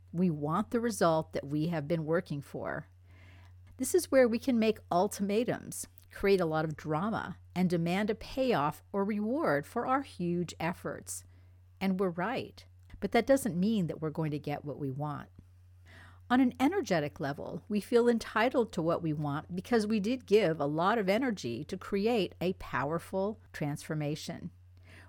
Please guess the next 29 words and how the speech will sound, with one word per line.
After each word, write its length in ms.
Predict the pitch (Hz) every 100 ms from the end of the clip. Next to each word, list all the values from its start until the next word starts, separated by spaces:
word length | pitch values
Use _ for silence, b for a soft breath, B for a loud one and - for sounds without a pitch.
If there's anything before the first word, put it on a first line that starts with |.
| B
We 140 | 214
saw 320 | - 247 247
someone 640 | 262 - 277 262 156 151 190
or 160 | 196
something 580 | - 233 285 - 151 143
in 160 | - 175
their 120 | 202
highest 580 | 185 - 131 180 208 -
light 400 | 202 226 190 -
and 120 | 165
highest 560 | 139 - 151 196 214 -
aspects, 880 | 156 170 214 - - - - - - b b b b b 196
and 100 | 190
we 100 | 196
held 420 | - 233 254 226
that 240 | 208 180
vision 380 | 170 240 311 311
for 160 | - 165
them 360 | 156 143 139 -
until 340 | 170 - 196
they 160 | 185 147
could 200 | - 160
step 320 | - 175 -
into 420 | 190 208 - 151
it. 180 | 117 - - - - B B B B B B -
But 120 | 233
we 160 | 220 240
feel 260 | - 226
used, 720 | 196 190 247 170 147 165 -